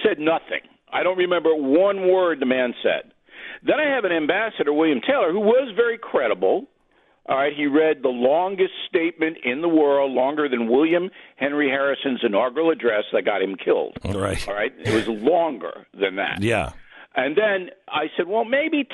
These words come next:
Speaker 1: Taylor, you know, uh, let me listen to this guy." And here's where Taylor lost all credibility. Are you ready?
Speaker 2: Mm-hmm.
Speaker 1: So after he goes through the litany of,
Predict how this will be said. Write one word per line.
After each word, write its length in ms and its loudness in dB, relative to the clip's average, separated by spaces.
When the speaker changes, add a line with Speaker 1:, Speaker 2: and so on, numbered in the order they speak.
Speaker 1:
Taylor, 380 2
you 180 0
know, 380 0
uh, 300 -2
let 100 0
me 80 2
listen 400 2
to 100 2
this 180 2
guy." 320 0
And 140 0
here's 340 -2
where 240 2
Taylor 540 0
lost 460 0
all 400 2
credibility. 800 0
Are 100 -2
you 180 0
ready? 300 0
Speaker 2:
Mm-hmm. 440 -4
Speaker 1:
So 300 2
after 400 -4
he 160 -2
goes 400 2
through 360 2
the 80 2
litany 380 0
of, 120 -2